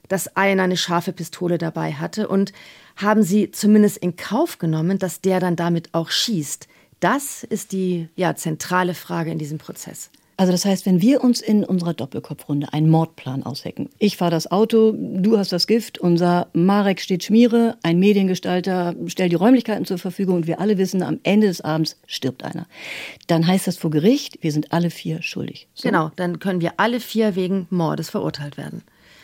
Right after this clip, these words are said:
Speaker 1: Genauso sieht es aus und hier geht's eben jetzt da um die Frage genau, wer wusste von dieser Pistole? Also erstmal natürlich, wer hatte die Pistole überhaupt dabei? Wer hat geschossen? Wer wusste davon und wer hat das gebilligt, dass eventuell auf einen Gast geschossen wird?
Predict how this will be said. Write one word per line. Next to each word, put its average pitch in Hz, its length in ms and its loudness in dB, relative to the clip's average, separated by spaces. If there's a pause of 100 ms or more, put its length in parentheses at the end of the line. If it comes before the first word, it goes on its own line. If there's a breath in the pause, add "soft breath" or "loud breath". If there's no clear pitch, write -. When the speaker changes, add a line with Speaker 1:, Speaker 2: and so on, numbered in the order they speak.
(340 loud breath)
Speaker 1:
Genauso 214 320 4
sieht 220 180 4
es - 180 -2
aus 262 300 2
und 196 100 2
hier 208 220 6
geht's 226 300 0
eben 208 240 4
jetzt 196 200 -2
da 196 100 0 (140)
um 196 140 0
die 185 80 0
Frage 190 480 0
genau, 185 400 0 (420 loud breath)
wer 208 300 4
wusste 240 260 0
von 220 160 0
dieser 208 220 4
Pistole? 208 500 0
Also 165 140 2
erstmal 185 360 0
natürlich, 180 380 -4
wer 156 140 -2
hatte 208 160 -2
die 202 100 -4
Pistole 208 420 -2
überhaupt 180 240 -2
dabei? 170 460 0
Wer 165 100 2
hat 160 120 -2
geschossen? 226 560 -2 (260 loud breath)
Wer 190 240 4
wusste 220 260 0
davon 185 460 0
und 175 180 -2
wer 175 120 -2
hat 180 100 -6
das 175 180 -6
gebilligt, 165 640 -2
dass 165 160 -6
eventuell 165 380 -6
auf 160 120 -8
einen 160 180 -4
Gast 160 240 -10
geschossen - 480 -12
wird? - 220 -20